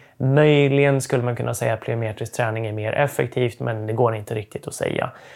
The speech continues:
Eh, det skulle behövas, som sagt, mer studier, större studier, för mindre skillnader ska kunna bli statistiskt signifikanta då.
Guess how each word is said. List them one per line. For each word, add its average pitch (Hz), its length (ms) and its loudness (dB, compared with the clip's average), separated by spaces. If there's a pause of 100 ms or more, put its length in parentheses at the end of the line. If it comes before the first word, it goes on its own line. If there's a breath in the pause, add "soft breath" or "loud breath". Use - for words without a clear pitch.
(160 loud breath)
Eh, 113 320 -2
det 117 140 -2
skulle 113 240 -2
behövas, 104 400 -2
som 107 280 -8
sagt, 101 260 -10
mer 127 220 2
studier, 120 760 2
större 120 640 2
studier, 110 380 -4
för 120 180 -6
mindre 123 400 4
skillnader 107 360 -4
ska - 160 -10
kunna 113 220 -8
bli 110 160 -6
statistiskt - 680 -10
signifikanta 123 680 -8
då. - 120 -10